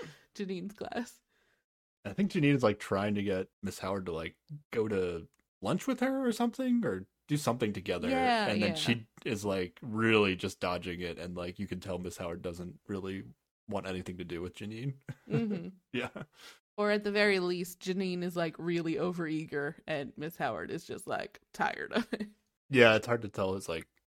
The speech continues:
Speaker 2: who's being more intense in this <laughs> situation so far. Yeah,
Speaker 1: <laughs>
Speaker 2: we're still getting to know them. Who's the next teacher we meet?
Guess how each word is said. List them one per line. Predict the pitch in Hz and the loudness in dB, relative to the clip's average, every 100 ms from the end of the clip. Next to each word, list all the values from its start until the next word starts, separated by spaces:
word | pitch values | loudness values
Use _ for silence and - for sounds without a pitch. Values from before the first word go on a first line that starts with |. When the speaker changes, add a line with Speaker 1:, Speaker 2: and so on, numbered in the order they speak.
| - | -2
Speaker 2:
who's | 120 95 | -2 0
being | 101 87 87 | -4 -4 -6
more | 87 87 85 85 101 | -6 -4 -4 -4 -6
intense | 104 - 87 95 - | -8 -6 -8 -8 -8
in | |
this | 110 113 | -4 0
<laughs> | |
situation | 156 - - 220 - 185 160 311 | 0 2 10 10 10 2 4 8
so | - 339 | 8 8
far. | - 330 | 6 2
Yeah, | 92 82 135 | 0 -2 -4
Speaker 1:
<laughs> | |
Speaker 2:
we're | 131 | -2
still | 101 107 | -2 -2
getting | 95 90 | -2 -4
to | 90 | -4
know | 90 | -4
them. | 92 120 _ _ - | -6 -8 _ _ 2
Who's | 147 | 4
the | 113 | 6
next | 90 101 - | 4 0 -2
teacher | - - - | -10 -10 -16
we | - - | -20 -16
meet? | - | -18